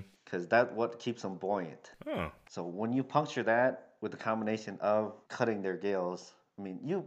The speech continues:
Speaker 1: you could probably be fine with just cu-, cutting their gills 'cause they're gonna bleed out. It'd be like, you know, if it's, this is gonna be kinda morbid, but, like, if I just slit your throat.
Speaker 2: Thanks, man.
Speaker 1: It's like the equivalent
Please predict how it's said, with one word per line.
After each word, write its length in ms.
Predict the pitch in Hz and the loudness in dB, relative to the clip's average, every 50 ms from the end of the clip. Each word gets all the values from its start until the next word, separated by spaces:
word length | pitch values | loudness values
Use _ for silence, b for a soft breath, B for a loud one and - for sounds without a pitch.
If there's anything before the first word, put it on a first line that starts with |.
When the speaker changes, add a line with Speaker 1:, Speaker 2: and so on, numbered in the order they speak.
| - | -8
Speaker 1:
you 140 | - 202 214 | -8 -8 -8
could 100 | 185 127 | -8 -4
probably 360 | - 143 139 143 127 117 123 | 2 4 4 4 4 0 -4
be 40 | 110 | -6
fine 380 | - - 104 107 117 120 120 101 | -4 -4 -2 -2 0 -2 -2 -4
with 100 | 90 - | -4 -2
just 260 | 113 110 - - - | -4 -4 -4 -6 -8
cu-, 120 | 107 - - - - | -8 -8 -8 -12 -6
cutting 260 | - 104 107 110 107 | -4 -4 -4 -2 -4
their 120 | 98 92 | -4 -6
gills 440 | 85 78 87 87 90 101 113 123 - - B B B B B B | -4 -4 -4 -2 -2 -2 -4 -6 -8 -14 B B B B B B
'cause 100 | - 92 | -8 -2
they're 140 | 85 113 120 | 0 0 2
gonna 160 | 113 107 95 | 2 0 0
bleed 300 | 87 - 98 101 95 90 | -2 -4 -2 -2 -2 -2
out. 360 | 87 82 80 - - - _ - 147 - - _ _ _ b b b b b | -2 -2 -4 -4 -8 -10 _ -12 -12 -12 -16 _ _ _ b b b b b
It'd 160 | - 101 95 90 | -8 -8 -6 -6
be 100 | 107 98 | -6 -4
like, 260 | 90 95 92 90 82 95 | -2 -2 -2 -2 -4 -6
you 40 | |
know, 240 | 92 90 90 87 76 - - B B B B B B B B - | -6 -4 -4 -6 -6 -10 -14 B B B B B B B B -14
if 80 | 82 - - - - - - - - _ _ _ _ 87 | -14 -14 -16 -20 -20 -20 -20 -20 -20 _ _ _ _ -20
it's, 200 | 85 - _ - _ - | -18 -18 _ -20 _ -18
this 120 | 92 90 | -18 -18
is 80 | 85 85 | -14 -12
gonna 160 | 90 87 82 | -10 -10 -10
be 80 | 82 | -10
kinda 240 | 80 - - 82 82 | -12 -12 -12 -12 -10
morbid, 380 | 82 82 85 87 80 82 80 76 - | -10 -8 -8 -8 -8 -10 -12 -16 -16
but, 200 | - 78 - - b b b b b - | -18 -18 -18 -18 b b b b b -8
like, 100 | 90 90 | -8 -6
if 120 | - - | -4 -2
I 140 | 92 90 87 | -2 -2 -2
just 320 | 85 - 92 87 - - b b b b b b b _ _ _ _ _ _ _ _ _ _ _ | -4 -6 -12 -12 -12 -14 b b b b b b b _ _ _ _ _ _ _ _ _ _ _
slit 320 | - - - 110 107 87 | -16 -10 -4 -4 -4 -4
your 120 | 92 90 82 | -4 -6 -6
throat. 400 | - 101 92 92 90 85 - - - _ - _ | -4 -2 -2 -2 -2 -4 -8 -14 -20 _ -12 _
Speaker 2:
Thanks, 400 | - 139 135 - - - - - - - - | -2 -2 -2 -2 -4 -8 -8 -8 -10 -12 -10
man. 220 | 92 - - 156 113 | -6 -6 -6 -6 -6
Speaker 1:
It's 160 | - - - | -8 -4 0
like 180 | 127 127 127 | 0 0 2
the 140 | - 120 107 | 0 0 0
equivalent 680 | 117 - - - 147 143 139 120 113 107 101 98 - | -2 -2 0 4 4 4 4 4 2 0 -2 -2 -6